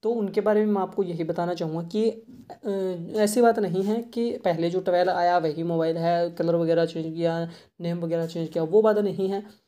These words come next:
अगर ये मोबाइल आया है तो इसके अंदर चेंज है। अगर इसका इतना प्राइस है तो कोई ना कोई रीज़न से है। पहली बात तो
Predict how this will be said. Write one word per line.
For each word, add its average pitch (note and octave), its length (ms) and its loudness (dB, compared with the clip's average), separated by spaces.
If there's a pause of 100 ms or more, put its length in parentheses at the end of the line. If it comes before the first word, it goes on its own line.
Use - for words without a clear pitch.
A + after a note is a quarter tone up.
(220)
अगर F3 280 0
ये G#3 140 -2
मोबाइल F#3 340 0
आया E3+ 240 -2
है F#3 180 -6
तो A3 120 -6
इसके G#3+ 200 -2
अंदर G#3+ 160 2
चेंज F3 400 -4
है। D3+ 180 -6 (420)
अगर F#3 260 0
इसका G#3+ 340 0
इतना G#3 300 2
प्राइस F3 420 0
है G#3+ 120 2
तो G#3+ 120 -2
कोई G3 240 2
ना G#3 60 2
कोई G#3 200 2
रीज़न E3+ 340 0
से G3 140 -4
है। F#3+ 140 -4
पहली D#3+ 320 -2
बात E3+ 240 -2
तो F3+ 240 -10